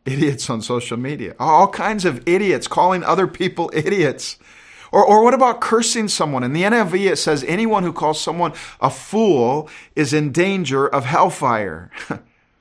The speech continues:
Now, the Greek word here for fool is moros, from which we get the word moron. But, but moros didn't just mean stupid. A fool was someone who didn't care about God. To call someone a fool was to attack their spiritual integrity. Have you ever done that?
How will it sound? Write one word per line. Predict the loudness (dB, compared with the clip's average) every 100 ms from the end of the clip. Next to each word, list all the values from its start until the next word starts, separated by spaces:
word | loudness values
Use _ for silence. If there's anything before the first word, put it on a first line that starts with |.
| _ _ -2
Now, | -2
the |
Greek | 2 0 2
word | 0
here | 0 -2
for | -2 -6
fool | -2 0 2
is | 0 -2
moros, | -2 2 2 2 -2
from | -6 -8
which | -8 -8
we | -8
get | -8 -10
the | -8 -4
word | -4 -4
moron. | -4 -2 -2 -2 -6
But, | -6 -6 -6 -14 -18 -2
but | 0 0
moros | 2 4 6 4 0 0
didn't | -2 0
just | -4 -4
mean | -4 -4
stupid. | -4 -4 -2 -2 -2
A | -2
fool | -4 -2 0 2
was | 0 -2
someone | -4 -4 -2
who | -2
didn't | 0 0 -2
care | -6 -2 0 -2 -6 -16 -6
about | -2 0 0
God. | 2 0 0
To |
call | -2 2 2
someone | 2 0 0
a | -2
fool | -2 0 2
was | 0 0
to | -2
attack | -4 -2 -2 -2 -4 -14 -12
their | -4 -4
spiritual | -4 0 2 2 -2 -2
integrity. | -4 -4 -2 -2 -2 -2 -4
Have | -2
you | -2
ever | -2 -2
done | -2 -2
that? | -4 -4